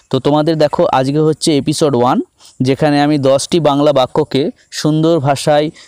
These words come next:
একদম বাংলা থেকে ইংরেজিতে ট্রান্সলেট করেছি। তো তোমরা কি করবে, এই বাংলা বাক্যগুলোকে পরপর সাজিয়ে নেবে এবং তারপরে ইংরেজি বাক্যগুলোকেও সাজিয়ে নেবে, তাহলেই দেখবে সেগুলো একটা সুন্দর প্যাসেজ হয়ে গেছে। তো এখন যেটা হয়েছে, আমি তোমাদের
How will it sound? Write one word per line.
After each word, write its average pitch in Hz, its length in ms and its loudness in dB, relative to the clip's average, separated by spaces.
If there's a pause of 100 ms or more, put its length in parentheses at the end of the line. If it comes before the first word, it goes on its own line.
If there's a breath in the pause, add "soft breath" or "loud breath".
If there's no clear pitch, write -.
(140 loud breath)
একদম 135 440 0 (320 loud breath)
বাংলা 135 280 2
থেকে 139 220 -2
ইংরেজিতে 139 400 0
ট্রান্সলেট 135 400 -2
করেছি। 143 420 -2 (320 soft breath)
তো 147 80 -2
তোমরা 165 280 0
কি 175 120 -4
করবে, 190 400 0 (280 soft breath)
এই 151 60 2
বাংলা 151 340 2
বাক্যগুলোকে 170 600 0
পরপর 165 280 0
সাজিয়ে 151 340 0
নেবে 180 240 -2 (340)
এবং 135 200 0
তারপরে 139 380 0
ইংরেজি 143 280 0
বাক্যগুলোকেও 147 560 -2
সাজিয়ে 123 320 -2
নেবে, 110 260 -2 (280 loud breath)
তাহলেই 151 300 0
দেখবে 170 220 0
সেগুলো 156 300 -2
একটা 226 260 -2 (220 loud breath)
সুন্দর 160 360 0
প্যাসেজ 139 460 0
হয়ে 113 160 0
গেছে। 104 280 -4 (380 loud breath)
তো 151 80 2
এখন 151 320 2
যেটা 190 220 2
হয়েছে, 170 380 0 (240 loud breath)
আমি 170 220 0 (100)
তোমাদের 180 420 2